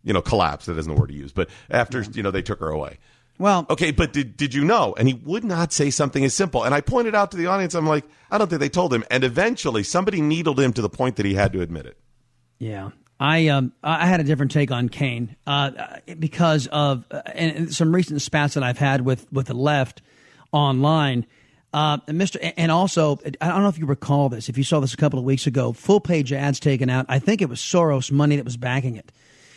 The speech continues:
Speaker 2: Twenty, twenty major cities across the United States of people who are alleged Catholics,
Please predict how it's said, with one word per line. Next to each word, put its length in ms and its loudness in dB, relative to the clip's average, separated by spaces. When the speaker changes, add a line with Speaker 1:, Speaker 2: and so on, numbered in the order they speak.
Speaker 2:
Twenty, 380 4
twenty 420 2
major 420 4
cities 300 2
across 300 2
the 80 0
United 260 2
States 340 0
of 180 0
people 280 2
who 140 4
are 100 -4
alleged 340 -2
Catholics, 560 -2